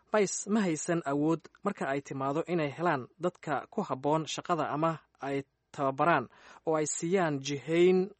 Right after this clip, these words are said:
toosa iyo inay shaqada u diraan, u diyaar garoobaan ama ay helaan taageerada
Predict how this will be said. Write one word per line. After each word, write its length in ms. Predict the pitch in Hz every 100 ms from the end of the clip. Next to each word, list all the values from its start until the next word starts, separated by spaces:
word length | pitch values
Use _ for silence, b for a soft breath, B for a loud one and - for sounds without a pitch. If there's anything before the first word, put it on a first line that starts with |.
| _
toosa 360 | - 151 131 156
iyo 280 | 135 143 151
inay 440 | 156 170 151 139 131 b b b b -
shaqada 400 | - 151 180 160
u 80 | 170
diraan, 380 | 165 160 156 131 - _ _ _ _ _ _ _ _ _ _ _ _ _ _ _ _ _ _ _ _ 185
u 60 |
diyaar 260 | 170 160 143
garoobaan 400 | 139 143 156 147
ama 160 | 156 160
ay 120 | 165
helaan 320 | 147 180 165 147
taageerada 500 | 151 151 175 165